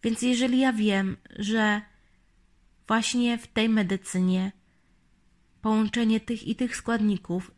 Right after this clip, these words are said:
sprawi, że będziesz zdrowsza albo wyleczysz coś, daną chorobę czy dolegliwość, to ja z tego skorzystam.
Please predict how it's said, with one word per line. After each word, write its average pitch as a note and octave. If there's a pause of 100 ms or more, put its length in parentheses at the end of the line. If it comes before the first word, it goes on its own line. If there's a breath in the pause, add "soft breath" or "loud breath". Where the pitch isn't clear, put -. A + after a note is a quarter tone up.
(100)
sprawi, G#3 (100)
że G#3+
będziesz G#3+
zdrowsza F#3+ (320)
albo A3+
wyleczysz G#3
coś, F3+
daną G3
chorobę G3+
czy G3
dolegliwość, F#3 (1300 soft breath)
to C4
ja C4+
z C#4+
tego B3
skorzystam. F3+